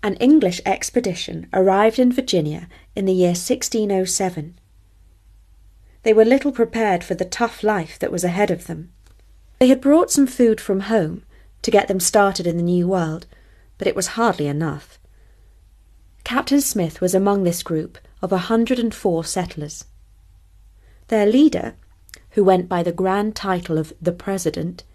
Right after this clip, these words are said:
kept the best provisions for himself. Every day he handed out a cup or two of wheat and barley to the men. Smith complains that it contained as many worms as grains.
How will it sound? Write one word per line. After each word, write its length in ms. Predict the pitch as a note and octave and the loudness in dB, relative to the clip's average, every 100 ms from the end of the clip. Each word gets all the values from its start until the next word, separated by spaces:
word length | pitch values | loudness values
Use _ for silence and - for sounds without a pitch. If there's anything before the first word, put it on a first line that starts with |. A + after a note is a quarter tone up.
| - _ - _ - | -20 _ -20 _ -4
kept 240 | A#3 - | -4 -2
the 60 | G3 | -2
best 360 | G#3+ A3+ - | 0 -2 -4
provisions 560 | - E3 D3+ D3+ D3+ D#3 | -4 0 0 0 -6 -6
for 80 | E3 | -4
himself. 680 | E3 D#3+ - G3 C#3+ - - _ _ _ _ _ - - - _ - - | -4 -4 -4 -4 -6 -8 -20 _ _ _ _ _ -20 -20 -20 _ -20 -4
Every 320 | A#3+ B3+ E4 D#4+ | 2 4 4 2
day 180 | E3 | 0
he 160 | D3+ E3+ | 0 0
handed 340 | F3 F#3+ G3 | 0 -2 -2
out 200 | F3 E3 | -2 -4
a 20 | F3 | -6
cup 320 | - G#3 G#3 | -4 -4 -4
or 80 | G3+ | -6
two 320 | - D3 D3+ | -2 -2 -2
of 160 | D#3 | -4
wheat 320 | F3 G#3 B3 - | -4 -4 -6 -6
and 160 | F3+ | -4
barley 340 | G3 F#3+ E3+ D3+ | 0 2 2 0
to 100 | - | -4
the 80 | E3 | -4
men. 380 | F3 D#3+ D#3 - - - _ - _ - _ _ - - - | -4 -4 -8 -18 -20 -20 _ -20 _ -20 _ _ -20 -20 -16
Smith 420 | - G#3+ G3+ - | -6 -4 -4 -6
complains 640 | E3+ D#3+ D#3 C#3+ D3 - - - - | -6 -4 -6 -6 -8 -12 -18 -20 -4
that 120 | F#3+ | -2
it 100 | - | 0
contained 440 | G#3+ G3+ G3+ F#3 - | -4 -4 -4 -4 -6
as 160 | F3+ | -6
many 320 | F#3 G3 F3+ E3+ | -4 -2 -2 -2
worms 640 | D#3+ G3 F#3 D3 C#3 - | 2 2 2 0 -2 -6
as 140 | D#3 - | -8 -2
grains. 640 | F3 F3 D3 C#3 D3 - | -2 -2 -4 -10 -12 -16